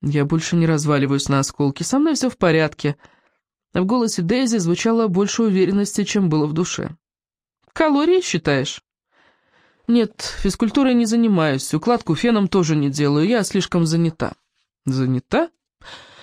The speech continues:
"Это хорошо, полезно для мозга. А что наш алый первоцвет?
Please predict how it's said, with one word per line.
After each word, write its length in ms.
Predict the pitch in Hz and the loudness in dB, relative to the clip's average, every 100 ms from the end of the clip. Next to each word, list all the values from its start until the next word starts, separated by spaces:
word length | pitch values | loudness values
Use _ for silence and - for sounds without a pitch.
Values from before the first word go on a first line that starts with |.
| - _ _ - | -20 _ _ -4
"Это 140 | - | -2
хорошо, 440 | 190 165 147 214 | 2 0 2 -2
полезно 400 | 165 214 240 214 | 0 2 2 2
для 180 | 196 202 | 2 2
мозга. 500 | 185 139 120 135 117 104 139 139 - - - | 2 0 -2 -2 0 -2 -8 -16 -20 -16 0
А 640 | 170 170 170 165 165 151 - - _ _ _ - | 2 4 4 2 0 -2 -10 -20 _ _ _ -12
что 320 | 170 - 302 | -8 -2 2
наш 280 | 302 240 - - | 2 2 -2 0
алый 300 | 214 214 202 | 2 4 2
первоцвет? 1120 | - 175 170 160 - - 151 220 _ - - | 2 2 4 0 -4 0 0 0 _ -20 -20